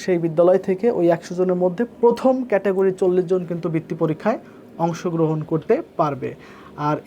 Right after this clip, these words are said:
এটা কিন্তু অবশ্যই এই বৃত্তি পরীক্ষায় অংশগ্রহণ বাধ্যতামূলক করা হয়েছে সরকারি স্কুল এবং পিটিআই স্কুলে যারা লেখাপড়া করে এদের জন্য totally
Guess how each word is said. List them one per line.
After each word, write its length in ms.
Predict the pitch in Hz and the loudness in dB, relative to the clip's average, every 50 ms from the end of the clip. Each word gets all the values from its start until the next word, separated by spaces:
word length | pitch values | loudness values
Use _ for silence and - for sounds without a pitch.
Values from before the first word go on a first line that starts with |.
| 185 | 2
এটা 160 | 185 185 208 208 202 | 2 4 2 0 0
কিন্তু 220 | 208 202 190 - 208 196 175 165 | 0 -4 -2 0 0 0 0 2
অবশ্যই 460 | 160 180 185 - - - 208 226 254 269 - - - - - - - - - 170 165 | 0 -2 -2 -4 -4 -4 -2 -2 -2 -4 -8 -12 -18 -20 -20 -20 -20 -10 -4 0 2
এই 80 | 160 160 160 160 170 | 2 2 2 0 0
বৃত্তি 260 | 160 185 165 170 - 190 170 | 0 -2 -2 -2 -4 -2 0
পরীক্ষায় 340 | 190 185 185 185 - 190 175 170 175 | 2 2 2 2 0 0 0 0 0
অংশগ্রহণ 440 | 170 165 - 190 180 180 185 185 180 156 143 | -2 -4 -6 -6 -4 -4 -4 -4 -2 0 2
বাধ্যতামূলক 640 | 165 160 160 160 180 170 196 180 180 175 170 170 165 165 180 | 2 2 2 2 0 0 0 0 2 0 0 -2 0 2 2
করা 140 | 170 165 160 156 | 2 4 2 2
হয়েছে 220 | 175 170 170 240 226 - | 0 -2 -2 -6 -6 -2
সরকারি 360 | - 170 165 165 - 170 165 160 151 - | -2 -2 -2 -2 -2 -2 -2 -2 -4 -8
স্কুল 240 | - - 170 165 165 165 156 | -10 -8 -6 -4 -2 -2 -2
এবং 100 | 160 160 156 - | -4 -6 -6 -6
পিটিআই 360 | - 175 165 170 180 170 160 151 151 | -4 -6 -4 -2 0 0 0 0 -2
স্কুলে 220 | - - 165 156 147 156 | -4 -4 -4 -2 0 0
যারা 120 | 156 151 147 | 0 0 0
লেখাপড়া 360 | 147 147 170 160 170 170 180 180 - | -2 -4 -4 -2 0 0 0 0 -2
করে 120 | 214 240 285 269 - - - - - - - 160 | -2 -4 -4 -4 -8 -16 -20 -20 -18 -8 -6 -4
এদের 200 | 156 165 175 170 160 | -2 0 0 -2 -2
জন্য 180 | 175 175 185 208 240 339 - - - - - - - - - | -4 -4 -4 -4 -4 -6 -8 -12 -18 -20 -20 -20 -16 -4 0
totally 440 | 180 175 180 208 202 196 208 220 | 0 2 2 2 2 2 2 2